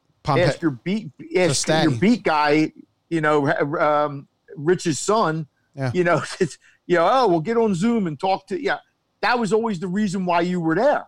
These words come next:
Speaker 1: Yeah.
Speaker 2: In, in case something, I mean, these are questions, God, there, there's so many layers of questions. And I know the average person sitting at home, it real, they, they just wanna see the games. You know, they, they'll read whatever stories are written.
Speaker 1: Well,
Speaker 2: They,
Speaker 1: and
Speaker 2: they,
Speaker 1: M L B, M L B has told their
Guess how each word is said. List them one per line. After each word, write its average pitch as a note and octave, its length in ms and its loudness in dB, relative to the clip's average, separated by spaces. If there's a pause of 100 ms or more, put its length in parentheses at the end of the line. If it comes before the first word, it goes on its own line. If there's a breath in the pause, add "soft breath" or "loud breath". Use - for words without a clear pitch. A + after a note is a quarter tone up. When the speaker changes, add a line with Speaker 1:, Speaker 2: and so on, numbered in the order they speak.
Speaker 1:
Yeah. A2 240 -4
Speaker 2:
In, D3+ 240 -8
in D#3 160 -4
case G#3+ 320 0
something, D#3+ 380 -2 (260 loud breath)
I G#3+ 60 0
mean, A3+ 160 6
these D4+ 180 4
are - 60 4
questions, G#3+ 520 0
God, F#3 320 0
there, G3+ 160 0
there's A3+ 200 -6
so G4+ 440 0
many F3+ 280 0
layers F3 500 2
of B2 160 -8
questions. F3+ 480 -4 (240)
And G4+ 100 -4
I F#4+ 120 2
know D#4+ 120 2
the G#3+ 140 2
average F3+ 380 0
person F3+ 380 -4
sitting F3 240 -12
at D#3+ 80 -6
home, D#3+ 320 0 (420)
it F#3+ 160 2
real, A3+ 240 2
they, G3+ 140 2
they A#3 180 0
just A#3+ 160 0
wanna F#3+ 180 2
see G3+ 180 -2
the F3 100 -2
games. D#3+ 440 -2
You A#3 60 -2
know, E3+ 160 4
they, G3 240 0 (320 soft breath)
they'll A3+ 180 4
read G#3+ 220 6
whatever F#3+ 320 4
stories F#3+ 480 2
are E3 40 2
written. F3+ 420 -2
Speaker 1:
Well, D#3+ 200 4
Speaker 2:
They, D#3+ 60 4
Speaker 1:
and E3+ 80 6
Speaker 2:
they, G3 60 4
Speaker 1:
M B3+ 80 4
L B3+ 120 4
B, F#3+ 220 4 (160)
M F#3+ 120 4
L A#3 120 4
B F#3 220 4
has D#3 200 2
told D#3+ 360 2
their C3+ 280 4